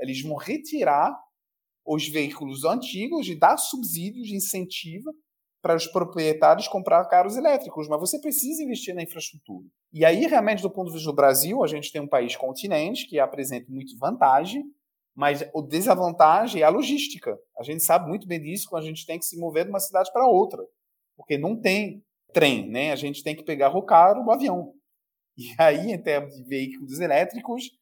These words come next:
a gente tem que ter uma infraestrutura para poder fazer a longa viagem. Hoje você tem borna de recarregamento no shopping center, nos estacionamentos, mas se você vai fazer, por exemplo, Rio, Salvador, você não vai ter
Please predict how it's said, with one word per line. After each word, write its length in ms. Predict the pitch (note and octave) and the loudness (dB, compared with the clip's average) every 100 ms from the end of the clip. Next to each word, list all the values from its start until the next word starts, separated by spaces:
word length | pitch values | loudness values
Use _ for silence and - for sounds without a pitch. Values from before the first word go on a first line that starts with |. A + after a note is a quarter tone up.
| _ _ | _ _
a 120 | D3 | -4
gente 280 | C#3+ D#3 D3+ | -4 -6 -6
tem 300 | F3+ A3+ B3+ | -4 -4 -6
que 140 | - F#3+ | -14 -6
ter 200 | E3+ E3 | -2 -2
uma 200 | D3+ C#3+ | -4 -6
infraestrutura 840 | D#3 - E3+ - G3+ E3+ G3 C4 | -4 -4 -4 -6 -10 -4 -2 0
para 100 | G3 | -2
poder 220 | G3 F#3 | -2 -4
fazer 280 | F#3+ F#3 G3 | -4 -4 -2
a 40 | |
longa 320 | G3 F3 A3+ | -2 -2 -2
viagem. 460 | C#4 C#4+ A3 G3 A#2 | -2 0 0 -4 -8
Hoje 300 | B2 D#3+ A#3 | -6 -4 -6
você 260 | A3 - F#3 | -6 -8 -8
tem 160 | F3 | -8
borna 320 | D#3+ D#3+ D3+ C#3 | 0 2 2 -2
de 100 | C#3 | -4
recarregamento 760 | D3+ D3 D3+ D#3 A3 F3+ F#3 - _ _ _ | -4 -2 -4 -2 -2 -4 -6 -10 _ _ _
no 80 | C#3 | -10
shopping 380 | - C#3 F3+ G#3+ | -4 -4 -4 -4
center, 540 | - E3 D#3+ D#3 D3 | -2 0 -2 -4 -8
nos 160 | B2+ B2+ | -8 -10
estacionamentos, 920 | B2+ B2+ - C#3+ F#3 E3 D#3 D3+ D#3+ D#3+ _ _ _ - | -6 -4 -2 0 0 0 -4 -6 -12 -14 _ _ _ -8
mas 120 | C3+ | -6
se 120 | - | -4
você 300 | E3 E3+ F3 | -4 -2 2
vai 220 | D#3+ F#3+ | 4 4
fazer, 340 | G3+ F3 E3 D#3+ | 4 0 2 0
por 160 | D#3 | 0
exemplo, 640 | C#3+ C#3 C3 A#2+ A#2+ G#2+ - | -2 -2 -4 -6 -10 -12 -12
Rio, 520 | D3 D#3 D3 A#2+ A2 A2 | -12 -12 -10 -10 -10 -6
Salvador, 760 | - A2+ A2 C#3+ G3 A#2+ - _ _ _ | -2 0 0 2 2 0 -6 _ _ _
você 200 | - D3 | -4 -2
não 120 | C#3+ | 0
vai 240 | D#3 F3 E3+ | 2 2 4
ter 400 | E3+ E3 G#3 | 4 6 2